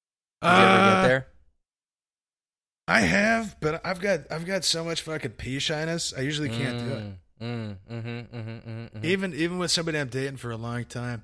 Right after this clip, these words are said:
Speaker 2: that'll be, like, an occasional thing. But, like, I don't know. Maybe she's brushing her teeth in there, and I'm using the toilet. And I'm like,
Speaker 1: Yeah.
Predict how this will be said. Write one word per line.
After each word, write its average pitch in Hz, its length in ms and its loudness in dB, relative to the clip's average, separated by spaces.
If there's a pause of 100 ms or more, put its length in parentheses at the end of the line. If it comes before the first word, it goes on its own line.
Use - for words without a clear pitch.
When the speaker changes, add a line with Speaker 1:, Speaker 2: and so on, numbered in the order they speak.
(460)
Speaker 2:
that'll 175 140 0
be, 185 140 2
like, 180 220 2
an 147 60 0
occasional 135 540 -2
thing. 117 320 -8
But, 123 140 -14
like, 110 340 -8
I 139 60 -6
don't 113 120 -8
know. 120 200 -6 (380)
Maybe 120 140 -6
she's 120 200 -2
brushing 131 400 -2
her 117 80 -4
teeth 123 280 -6
in 120 80 -8
there, 127 120 -4
and 123 100 -4
I'm 113 80 -6
using 117 240 -6
the 113 80 -8
toilet. 120 340 -6
And 127 80 -14
I'm 110 60 -12
like, 110 240 -10
Speaker 1:
Yeah. 196 200 -2